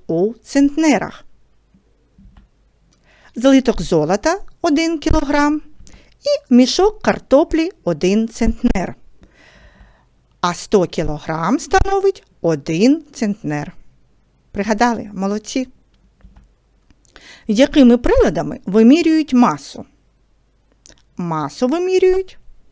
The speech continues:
Так, це терези, у яких є дві чаші. На одну чашу кладуть предмет, а на другу — гирі.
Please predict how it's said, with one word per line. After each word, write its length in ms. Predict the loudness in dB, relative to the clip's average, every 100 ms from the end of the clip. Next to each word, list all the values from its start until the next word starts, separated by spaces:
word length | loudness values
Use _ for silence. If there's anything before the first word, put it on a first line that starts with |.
| _ _ _
Так, 420 | -4 -2 -2 -8 -20
це 340 | -4 -2 -2 -6 -18 -10
терези, 800 | -2 0 0 -2 -4 -4 -2 -6 -16 -20 -20 -20 _ _ _ _ _ _ _ _ _ _ _ _ -4
у 100 | -2
яких 480 | 0 -2 -4 -2 -2
є 160 | -2 -4
дві 360 | -6 -4 -6
чаші. 640 | -4 -2 -2 -4 -6 -6 -8 -2
На 200 | 2 2
одну 380 | 0 -4 -6 -6
чашу 480 | -4 -4 -6 -10 -16 -8
кладуть 460 | -4 -4 -4 -10
предмет, 560 | -10 -10 -8 -6 -6 -8 _ _
а 140 | -2 -2
на 140 | -4
другу — 540 | -10 -14 -10 -4 -4 -4 _ _ _ _ _ _ -8
гирі. 560 | -4 -2 0 -2 -6